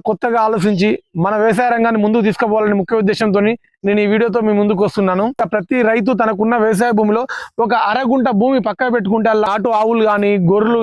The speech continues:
కానీ, ఇట్లా కోళ్ల ఫారం కానీ చేసుకుంటే అదనపు ఆదాయంగా ఉంటుంది. మన ఊరు మొత్తం ఒకే రకమైన పంట వేయకుండా, ఊర్లో ఒకరు పత్తి, ఒకరు మొక్కజొన్న, ఒకరు కూరగాయలు, ఒకరు మునగ సాగులని, ఇట్లా కోళ్ల ఫారాలని, డైరీ ఫామ్ అని, ఊరు మొత్తం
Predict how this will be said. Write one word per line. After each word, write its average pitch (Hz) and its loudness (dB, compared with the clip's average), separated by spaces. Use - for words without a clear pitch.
కానీ, 202 0
ఇట్లా 208 -6
కోళ్ల 220 0
ఫారం 220 0
కానీ 196 -2
చేసుకుంటే 214 -4
అదనపు 254 -2
ఆదాయంగా 240 0
ఉంటుంది. 185 0
మన 202 -2
ఊరు 302 0
మొత్తం 262 -2
ఒకే 226 -2
రకమైన 240 0
పంట 226 -2
వేయకుండా, 220 -2
ఊర్లో 247 0
ఒకరు 214 -2
పత్తి, 208 -4
ఒకరు 208 0
మొక్కజొన్న, 214 0
ఒకరు 202 -2
కూరగాయలు, 208 0
ఒకరు 202 0
మునగ 220 2
సాగులని, 208 0
ఇట్లా 202 -2
కోళ్ల 226 0
ఫారాలని, 208 0
డైరీ 226 0
ఫామ్ 226 0
అని, 220 0
ఊరు 285 2
మొత్తం 254 -4